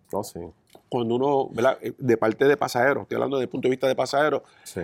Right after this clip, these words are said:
Speaker 2: en cuestión de comodidad y en cuestión de, de, ¿verdad? De, de, de, de, de terminación dentro de la nave, ¿verdad? En versus, ¿verdad? De lo que es un Boeing y lo que es un, un Airbus, pero, este, Airbus está haciendo mucha,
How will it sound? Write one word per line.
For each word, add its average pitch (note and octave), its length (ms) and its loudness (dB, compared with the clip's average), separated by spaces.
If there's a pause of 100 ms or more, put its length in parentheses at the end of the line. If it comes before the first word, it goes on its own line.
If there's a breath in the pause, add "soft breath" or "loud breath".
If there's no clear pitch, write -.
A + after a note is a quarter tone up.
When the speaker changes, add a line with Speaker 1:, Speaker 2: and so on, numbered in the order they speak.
Speaker 2:
en - 140 -2
cuestión A#2+ 300 0
de C#3 60 4
comodidad C3+ 600 6
y C#3+ 80 0
en C3+ 60 -4
cuestión B2 380 -2
de, C3 320 2
de, A2+ 120 2
¿verdad? A2+ 340 2
De, B2 220 2
de, A2 220 0
de, A2 200 0
de, G#2+ 240 0
de A2+ 140 0
terminación B2 720 2
dentro C3 280 2
de C#3 60 4
la B2+ 140 2
nave, D3 420 2
¿verdad? C3+ 380 2
En A2+ 340 -2
versus, A#2 400 -2
¿verdad? E3 300 0
De D3 60 4
lo A#2 100 0
que A2+ 80 0
es B2+ 40 6
un C#3+ 180 2
Boeing D3 240 4
y C#3+ 40 2
lo B2 120 0
que - 60 -2
es C3+ 60 4
un, C3 220 -2
un C3 160 -2
Airbus, C#3+ 340 0
pero, A#2+ 340 2 (640 soft breath)
este, B2+ 800 4
Airbus D3+ 560 4 (120)
está C#3+ 360 2
haciendo E3 360 0
mucha, C#3+ 480 2